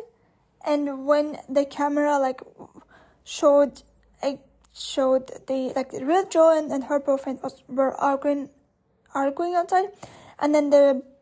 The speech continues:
the, they cut to the scene. Ki-, it's not a cut really, but, like, it's kinda like the camera went from the window to the T V where Salma Hayek was also ar-,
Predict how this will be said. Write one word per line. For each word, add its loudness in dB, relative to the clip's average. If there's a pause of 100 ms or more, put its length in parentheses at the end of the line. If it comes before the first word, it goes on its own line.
(280)
the, 2
they 4
cut -4
to 0
the 0
scene. -4 (480)
Ki-, 2
it's -14
not -2
a -2 (140)
cut -6
really, -4
but, -2
like, -6
it's -16
kinda -6
like -8 (360)
the -10
camera 0
went 0
from -6
the -4
window 2 (260)
to -6
the 0
T -6
V -2
where 0
Salma -2
Hayek 2
was -2
also -4 (360)
ar-, 0